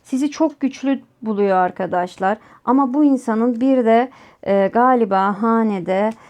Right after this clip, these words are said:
bir başka, e, kişi var. Yani annesi ve eşi olabilir, eşi ve çocuğu olabilir, bir kızı olabilir ya da erkek çocuğu olabilir.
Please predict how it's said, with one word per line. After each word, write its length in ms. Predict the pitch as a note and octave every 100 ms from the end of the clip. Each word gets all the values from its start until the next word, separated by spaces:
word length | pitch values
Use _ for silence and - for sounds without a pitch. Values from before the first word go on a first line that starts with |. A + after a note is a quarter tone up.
| _ -
bir 260 | A3 A#3 G#3
başka, 640 | G3 F#3+ - G#3 G#3 A3+ - - _ -
e, 600 | G3 G3 F#3+ F#3+ F#3+ F#3+ F#3+ _ _
kişi 420 | - A#3 - B3
var. 220 | G3 F#3
Yani 420 | F#3 G#3+ A3 A#3 A3+ _ _ _
annesi 540 | - G#3+ A#3 A#3 A#3 A#3+
ve 120 | A#3+
eşi 280 | G3 G3 -
olabilir, 580 | A#3+ G#3 F#3+ F3 F3 F#3 -
eşi 340 | G#3 - A#3
ve 80 | A3
çocuğu 500 | A3 G#3 G3+ G3 A3+
olabilir, 600 | A#3 G#3+ F#3+ E3 E3 F3+
bir 100 | G3+
kızı 360 | G3+ - F#3 A3
olabilir 540 | A3 F#3+ E3 D#3+ F3 - - _
ya 120 | B3+ A#3+
da 60 |
erkek 540 | - G#3 G#3 - A#3 -
çocuğu 340 | G#3 F3+ F3+
olabilir. 680 | E3+ E3 F3 F3 F3+ G3 A3+